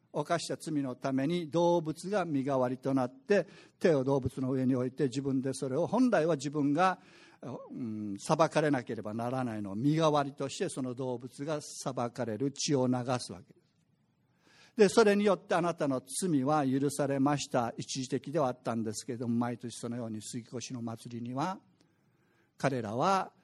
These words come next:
自分のため、家族のため、そのように神の前に罪が許された。それが古い契約、旧約において、初めの契約において、神がイスラエルご自分の民を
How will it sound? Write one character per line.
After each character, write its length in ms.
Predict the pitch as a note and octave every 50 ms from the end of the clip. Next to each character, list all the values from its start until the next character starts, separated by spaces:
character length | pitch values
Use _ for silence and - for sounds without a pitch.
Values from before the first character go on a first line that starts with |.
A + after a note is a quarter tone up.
| _ _ _ -
自 280 | - G#2+ G#2 A2 C3
分 180 | B2+ C3+ A#2+ B2
の 120 | B2 A#2+
た 120 | A#2+ C3+ C3
め、 160 | C3 B2 A#2+
家 160 | - D3+ C#3
族 240 | C3+ C3 A#2+ - A#2+
の 120 | A#2 A#2
た 120 | - B2+ A#2+
め、 200 | C3+ D3 D3 C3+
そ 140 | B2+ - C#3+
の 80 | B2+ B2+
よ 160 | C3 A#2+ A2+
う 40 | A2+
に 240 | B2+ C#3+ E3 E3
神 280 | - - D3+ B2+ B2+ B2
の 120 | A#2 A2+
前 240 | A2+ G#2+ A2+ A2 A2
に 100 | A2 G#2+
罪 280 | - - D3+ C3+ A#2+ A2
が 140 | A2+ G#2 G#2
許 220 | A2+ A#2+ B2+ A2+
さ 180 | - - B2+ A#2
れ 140 | A2 G#2+
た。 320 | - - - E3+ F3+ G3 - _ _ _ _ _ _ _ -
そ 160 | - - G3+
れ 120 | G#3 G#3+
が 300 | G#3+ A#3 A3 G#3 F#3 - - _ _ _ _ _ -
古 260 | - - G3+ F#3+ A#3
い 160 | A#3 G#3+ F3 -
契 180 | - D3 C3 B2+
約、 240 | B2 A#2 - B2
旧 200 | - - - G3
約 280 | F#3 F3 D#3+ - - D#3
に 100 | D#3+ D3+
お 100 | C#3 C#3
い 80 | C3 -
て、 140 | - F3
初 260 | C#3+ - D3+ C3+ C#3+ D#3
め 80 | D3+
の 140 | C#3 C3+ B2
契 180 | - - C#3 C3
約 240 | B2+ A#2+ - D3
に 80 | C3 B2+
お 60 | B2
い 40 | A#2+
て、 120 | - B2+
神 400 | - - - G3 F#3 C#3+ B2 B2+
が 200 | D3 D#3+ F3 F3 - - - - - - _ -
イ 60 | - D3+
ス 220 | - - F#3+ F3+
ラ 160 | F#3+ F#3 F3+
エ 40 | E3+
ル 80 | C3+ B2
ご 120 | C3+ D3+
自 120 | C#3+ D3
分 140 | D3+ D#3+ D3+
の 140 | D3+ D3 C3+ - - G3+ A3+
民 200 | G#3+ E3 D3 C3
を 80 | A#2+